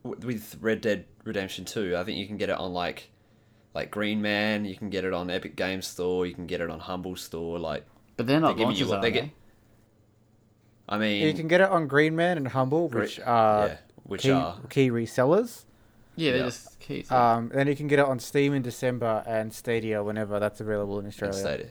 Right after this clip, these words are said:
Speaker 1: yeah. So it's not like they're, they're, they're limiting it at, with this release, which I
Speaker 2: No,
Speaker 1: thought
Speaker 2: no, no,
Speaker 1: maybe
Speaker 2: but
Speaker 1: they
Speaker 2: I'm,
Speaker 1: would.
Speaker 2: I'm, I'm more saying in the future.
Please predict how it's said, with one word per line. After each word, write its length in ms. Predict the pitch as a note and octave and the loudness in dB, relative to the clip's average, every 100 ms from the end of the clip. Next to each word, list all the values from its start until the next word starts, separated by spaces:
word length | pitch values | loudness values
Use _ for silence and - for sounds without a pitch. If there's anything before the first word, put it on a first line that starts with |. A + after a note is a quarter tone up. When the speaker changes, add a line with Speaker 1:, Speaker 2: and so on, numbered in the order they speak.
| - | -14
Speaker 1:
yeah. 200 | - - - | -12 -12 -4
So 140 | D3 | -2
it's 120 | - | 2
not 100 | E3 | 6
like 220 | D#3 C#3+ | 8 6
they're, 100 | A#2 | 2
they're, 420 | G#2 A#2 G#2+ G2+ - | -4 -2 0 -2 0
they're 160 | G#2+ F#2 | 0 0
limiting 420 | A2 G#2+ G2 G2 | 0 0 -2 0
it 200 | F#2 - | -2 -2
at, 180 | A2 - - - - - | -6 -6 -10 -20 -20 -10
with 160 | G#2 F#2 | -8 -4
this 220 | G#2+ - | -4 -4
release, 540 | E2+ D#2+ F2+ - - | -4 -4 -4 -6 -8
which 240 | F#2+ F#2 D3 | -8 -2 4
I 40 | |
Speaker 2:
No, 80 | D#3 | 6
Speaker 1:
thought 60 | D3 | 6
Speaker 2:
no, 60 | |
no, 60 | A#2+ | 6
Speaker 1:
maybe 220 | G#2+ F#2 | 2 2
Speaker 2:
but 80 | A2 | 2
Speaker 1:
they 60 | G#2+ | 2
Speaker 2:
I'm, 100 | G2+ | 2
Speaker 1:
would. 100 | E2+ | 0
Speaker 2:
I'm, 240 | A#2 A#2 F#2+ | 0 0 -2
I'm 160 | A#2 | -2
more 140 | A2+ G#2+ | 0 -2
saying 380 | - G2 G2+ - | -4 -6 -8 -8
in 140 | A#2 | -8
the 60 | G#2 | -8
future. 400 | - G#2 - | -10 -10 -10